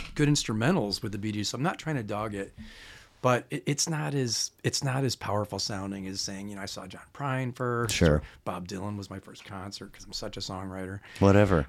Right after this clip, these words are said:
Speaker 1: Or whatever, but yeah, I'm, I'm more pop. Um,
Speaker 2: Most, I would say, heavy, heavy majority of folks, uh, when they hear that question,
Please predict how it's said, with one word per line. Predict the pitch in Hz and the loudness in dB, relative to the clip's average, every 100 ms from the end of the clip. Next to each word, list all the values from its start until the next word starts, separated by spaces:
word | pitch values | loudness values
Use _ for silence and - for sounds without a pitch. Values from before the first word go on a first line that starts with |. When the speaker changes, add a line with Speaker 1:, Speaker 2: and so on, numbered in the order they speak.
| - | -2
Speaker 1:
Or | 95 | -4
whatever, | 90 90 92 92 | -2 -4 -4 -6
but | 95 - | -8 -4
yeah, | 90 90 - | -2 -2 -2
I'm, | 117 107 | -4 0
I'm | 123 | 2
more | 107 101 - - | 2 -2 -6 -12
pop. | - - - - - _ - | -10 -10 -12 -16 -20 _ -6
Um, | 95 95 92 92 | -4 -4 -2 8
Speaker 2:
Most, | 95 113 127 - - - _ - | 12 12 12 2 -2 -6 _ 2
I | 87 | 8
would | 101 - | 8 8
say, | 95 87 85 80 - _ - | 6 8 8 4 0 _ -18
heavy, | - 98 104 87 78 | -6 6 6 8 4
heavy | 78 87 78 | 6 6 6
majority | 69 65 80 73 65 | 2 0 0 0 0
of | 62 | -2
folks, | - 71 58 - - - - _ _ - - - _ _ _ | 0 2 2 2 -2 -4 -6 _ _ -20 -20 -20 _ _ _
uh, | 78 71 67 64 65 - _ - | 2 4 4 2 -2 -6 _ -2
when | 76 | 2
they | 73 | 2
hear | 67 78 | 4 2
that | 65 - | 2 0
question, | - 67 - 64 50 60 | 0 2 2 0 -2 -4